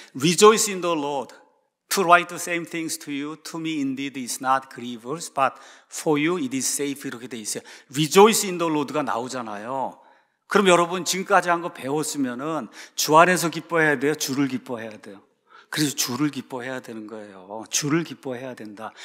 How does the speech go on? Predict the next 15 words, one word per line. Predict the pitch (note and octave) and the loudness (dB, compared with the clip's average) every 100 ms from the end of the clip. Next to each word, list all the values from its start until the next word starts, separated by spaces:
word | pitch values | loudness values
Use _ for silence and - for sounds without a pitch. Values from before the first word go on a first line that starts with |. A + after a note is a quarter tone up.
| - - | -16 -4
개역 | B2+ B2+ | -2 0
성경이나, | D3+ C#3 C3+ B2 A2+ A2 A#2 A#2+ - - - _ _ | 0 -2 -4 -6 -8 -6 -4 -4 -6 -16 -20 _ _
예, | A2+ | -12
또 | A#2+ C3 | -8 -8
다른 | - C3 B2+ | -6 -4 -4
성경처럼 | B2+ B2 A#2 - D3+ B2 A2 B2+ A#2+ | -4 -8 -8 -10 -8 -6 -6 -6 -6
"주 | - B2 | -6 -4
안에서 | B2 B2 B2+ | -4 -4 -10
기뻐하라"가 | - - C3 A#2 A2 A2 B2+ | -12 -12 -8 -8 -8 -8 -8
아니고 | G#2 A2 A#2 E3 D3+ - - - | -8 -10 -6 -4 -4 -8 -18 -6
주를 | - - C3 F#3 F3+ | -4 -2 -2 -2 -2
기뻐해야 | C3 - A2 B2 C3+ | -6 -6 -6 -6 -8
되는 | C3 A2 G2+ | -8 -12 -14
거예요. | G#2+ G2 F#2 G2 G2 - _ - | -16 -18 -18 -20 -20 -20 _ -8
주를. | - G#2+ G#2+ F#2+ G2+ | -8 -6 -10 -14 -16